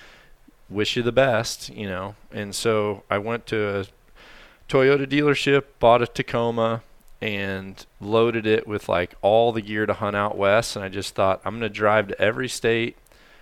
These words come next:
see what I can buy over the counter for a tag, knock on doors, and just hit all these bow companies over the course of, like,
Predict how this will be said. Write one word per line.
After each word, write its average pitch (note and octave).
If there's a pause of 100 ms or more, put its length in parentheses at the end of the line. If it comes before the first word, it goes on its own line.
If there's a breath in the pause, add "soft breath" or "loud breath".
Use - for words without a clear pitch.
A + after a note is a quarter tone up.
(140 soft breath)
see -
what B2
I A2
can G#2+
buy G2
over G#2+
the A2
counter G2+
for G#2+
a F#2+
tag, F2+ (260)
knock G2
on A2+
doors, F2+
and F#2
just F2 (840 soft breath)
hit C3+
all A#2+
these C3
bow A#2
companies F#2+
over G#2
the F#2+
course G#2
of, F#2
like, F2